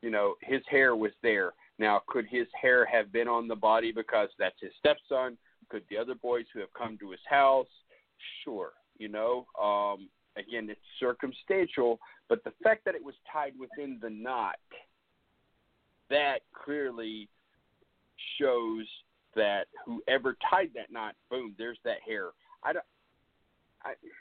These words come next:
I mean, I'm looking at that from reason. I mean, it's not empirical, but yeah. I mean, you're looking at all this circumstantial evidence, you're piling it all, you know, on top of each other. Again, I keep doing that.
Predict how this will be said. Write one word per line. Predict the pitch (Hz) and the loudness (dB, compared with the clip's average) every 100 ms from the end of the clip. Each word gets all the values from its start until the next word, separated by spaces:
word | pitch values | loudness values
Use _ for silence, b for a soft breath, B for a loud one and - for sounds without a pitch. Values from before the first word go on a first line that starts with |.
| - | -2
I | 160 | 4
mean, | 165 156 147 - _ _ _ _ _ _ _ _ _ _ _ _ 160 | 6 6 2 -4 _ _ _ _ _ _ _ _ _ _ _ _ 0
I'm | |
looking | 180 190 170 | 4 4 2
at | 160 | -4
that | 165 147 - - | -4 -6 -8 -12
from | 139 127 | -10 -8
reason. | 135 123 107 98 - | -8 -8 -12 -16 -12
I | 127 | -10
mean, | 127 | -10
it's | 123 160 | -4 0
not | 143 | 0
empirical, | 143 135 - 170 175 160 180 175 165 _ | -2 -4 2 2 2 -4 -4 -4 -6 _
but | 139 131 120 - _ _ _ _ _ _ _ _ _ _ _ | -4 -4 -6 -12 _ _ _ _ _ _ _ _ _ _ _
yeah. | - 131 120 107 101 - _ _ _ _ | -16 -6 -4 -2 -4 -8 _ _ _ _
I | 117 | -14
mean, | 117 113 | -12 -12
you're | 131 | -6
looking | 160 160 143 | -4 -4 0
at | |
all | 135 139 | 4 4
this | 139 135 - | 2 -4 -6
circumstantial | 143 139 - 135 - 135 | -6 -6 -8 -8 -4 -4
evidence, | 127 123 - | -4 -8 -10
you're | 120 - | -14 -4
piling | 143 135 135 135 | 0 2 0 -2
it | |
all, | 131 131 127 123 - - | -2 0 -2 -6 -10 -12
you | 131 | -6
know, | 127 | -4
on | 117 | -4
top | 113 139 131 | 0 0 0
of | 123 | -6
each | 123 143 | -2 0
other. | 131 131 - | 2 0 -2
Again, | 117 113 120 | -6 -2 0
I | 117 - | 0 -2
keep | 117 | -6
doing | 131 127 | 0 2
that. | 113 | 4